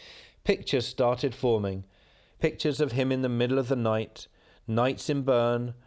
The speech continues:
nights in Prague, and here in Berlin, stuck,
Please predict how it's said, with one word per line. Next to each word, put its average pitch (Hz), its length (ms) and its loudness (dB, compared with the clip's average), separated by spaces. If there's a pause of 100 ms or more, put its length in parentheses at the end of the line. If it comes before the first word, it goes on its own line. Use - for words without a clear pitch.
(180)
nights 113 380 -2
in 143 80 0
Prague, 104 560 2 (380)
and 101 160 -4
here 123 360 2
in 135 140 -2
Berlin, 98 560 0
stuck, - 720 -4